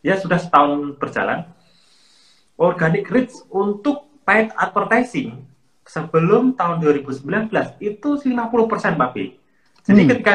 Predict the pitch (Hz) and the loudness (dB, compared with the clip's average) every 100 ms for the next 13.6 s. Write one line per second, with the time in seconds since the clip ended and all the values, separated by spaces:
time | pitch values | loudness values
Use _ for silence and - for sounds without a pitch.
0 | - 208 196 185 160 120 117 - - 180 | 0 0 0 0 -2 2 2 0 -10 -10
1 | - 294 285 190 165 254 196 202 196 214 | -6 -6 -4 -6 -4 -6 -6 -8 -4 -6
2 | 214 208 190 196 185 180 240 233 214 208 | -2 -4 -2 -4 -4 0 2 2 0 -2
3 | 190 175 180 - 180 165 143 131 113 110 | -4 -6 -8 -6 -8 -8 -8 -8 -10 -16
4 | 104 - 147 - 151 160 170 143 143 113 | -20 -10 -10 -8 -8 -8 -8 -6 -6 -8
5 | 90 - _ _ _ _ - 135 110 92 | -10 -14 _ _ _ _ -4 -2 -4 -12
6 | _ - 247 240 190 220 - _ _ _ | _ 4 6 6 2 -6 -16 _ _ _
7 | _ - 160 185 180 196 202 233 190 156 | _ -2 -2 0 2 4 4 2 0 -2
8 | 143 156 156 165 185 185 320 - 165 - | -2 0 0 0 0 -2 -2 0 -2 -4
9 | - - - 175 190 196 202 226 311 262 | -14 -20 -6 -4 4 6 6 4 2 2
10 | 180 180 156 131 - - 131 - 185 233 | 4 2 0 -6 -8 -16 -18 -16 -16 -12
11 | 185 175 - _ - 175 170 233 330 - | -12 -12 -16 _ -14 -12 -6 -4 -4 0
12 | 170 - 160 - 220 220 143 - 131 131 | 0 0 -8 -6 -6 -8 -12 -14 -14 -12
13 | 127 139 139 107 101 | 0 2 4 2 -6